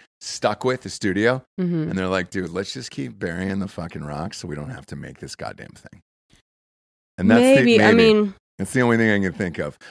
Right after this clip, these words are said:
Speaker 1: But when you build a career, 'cause this, we're in a new era here. When you build an entire career on a social media presence,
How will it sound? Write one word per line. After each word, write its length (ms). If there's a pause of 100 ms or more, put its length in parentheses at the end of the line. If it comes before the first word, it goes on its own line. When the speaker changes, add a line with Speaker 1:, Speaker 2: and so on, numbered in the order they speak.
(140)
Speaker 1:
But 80
when 120
you 120
build 720
a 60
career, 520
'cause 140
this, 180
we're 140
in 60
a 60
new 240
era 360 (320)
here. 140
When 140
you 100
build 260
an 100
entire 380
career 560
on 360
a 60
social 320
media 280
presence, 540